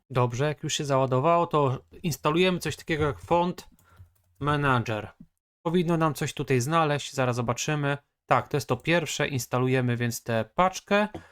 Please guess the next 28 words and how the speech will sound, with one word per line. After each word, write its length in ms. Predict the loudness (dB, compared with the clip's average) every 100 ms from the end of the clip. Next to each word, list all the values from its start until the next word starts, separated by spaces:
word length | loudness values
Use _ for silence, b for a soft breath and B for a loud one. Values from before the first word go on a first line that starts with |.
| B
Jest 180 | -2 2
to 80 | 0
program, 380 | 0 0 2 0
który 260 | 2 0
pozwala 380 | 0 0 2 2
instalować 800 | -2 -2 0 2 4 2 0 -4
fonty, 640 | -12 0 2 2 2 2
zarówno 400 | 4 2 2 0
te, 180 | 0 -4
które 420 | -2 -2 2 0 B B B
sami 320 | 0 2 2
sobie 240 | 0 -2 0
tu 140 | 0
umieszczamy, 640 | 0 -2 0 2 2 0 0 b b -2
ale 180 | 2 4
on 100 | 4
ma 100 | 2
tutaj 240 | 2 0
taką 240 | 0 0 2
fajną 260 | 2 2
funkcję, 380 | 0 -2 2 2
że 120 | 4
można 380 | 4 2 2 0
pobrać 380 | 2 2 2 0
sobie 300 | 0 0 0
fonty 560 | 2 2 2 2 2 0
z 360 | 2 2 0 _ -2
Google'a. 420 | 0 2 2